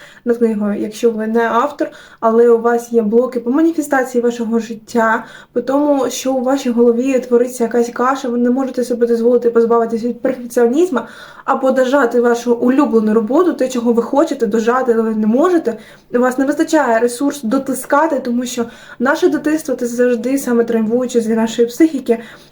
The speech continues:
Батьки не хотіли, але не могли по-іншому, вони просто не розуміли. І тепер ви просто не дотискаєте свою роботу, ви не робите ці лайняшки. <laughs> Ви сидите в своєму великому лайні і не можете з нього вибратись. Я вас запрошую.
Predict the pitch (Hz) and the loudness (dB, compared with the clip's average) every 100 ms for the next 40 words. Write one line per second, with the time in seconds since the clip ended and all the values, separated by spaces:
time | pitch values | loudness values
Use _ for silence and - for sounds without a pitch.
0 | _ - 247 262 277 262 254 247 277 247 | _ -4 -2 0 0 -2 -2 -2 0 2
1 | 233 220 220 226 226 226 214 220 311 330 | 2 0 0 0 2 0 0 -2 -2 -2
2 | 240 220 220 226 233 233 233 220 226 226 | -2 -2 -2 0 0 0 0 0 0 0
3 | 226 262 339 254 - - - - 247 254 | 0 0 0 -2 -8 -20 -20 -8 -6 -4
4 | - - 285 359 359 - _ _ _ 233 | -6 0 2 2 -2 -10 _ _ _ 0
5 | 311 359 349 359 320 320 330 339 - 339 | 0 4 2 2 2 4 4 2 0 0
6 | 320 240 247 240 233 233 247 233 233 240 | 2 0 -4 2 4 4 2 0 2 0
7 | 285 311 226 226 208 226 214 214 - 247 | 2 2 0 -2 -2 0 0 -4 -8 -4
8 | 247 247 254 269 247 240 - - - - | -2 0 -2 0 0 0 0 -2 -2 2
9 | 381 392 - 605 466 339 330 302 370 269 | 2 0 -8 -4 2 2 2 2 0 0
10 | 226 277 277 233 240 285 285 233 233 233 | -2 0 2 2 2 2 0 2 4 4
11 | 226 277 339 - - 330 - 240 240 285 | 2 -2 -6 -10 -20 -10 0 2 4 2
12 | 285 247 240 226 220 330 269 - 330 - | 0 -2 0 0 2 0 0 -4 -8 -10
13 | _ _ _ - 247 247 240 247 254 247 | _ _ _ -4 0 2 0 0 0 2
14 | 233 - 240 233 | 0 0 -8 -8